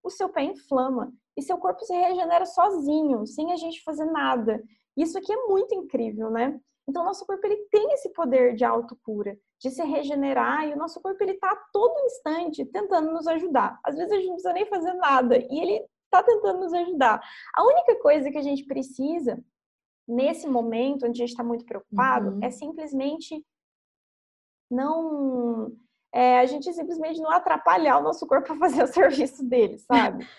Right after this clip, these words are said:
Speaker 1: E não atrapalhar é assim, não dar comida além do que meu corpo dá conta de digerir, sabe?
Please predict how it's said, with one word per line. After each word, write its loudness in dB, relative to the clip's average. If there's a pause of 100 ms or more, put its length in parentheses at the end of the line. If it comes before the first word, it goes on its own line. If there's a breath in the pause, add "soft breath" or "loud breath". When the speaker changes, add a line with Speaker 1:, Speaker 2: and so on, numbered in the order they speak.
(280 loud breath)
Speaker 1:
E 6
não 8
atrapalhar 4
é 6
assim, 2
não 4
dar 4
comida 2
além 0
do -8
que -12
meu -4
corpo 0
dá 2
conta -2
de -10
digerir, -2
sabe? -2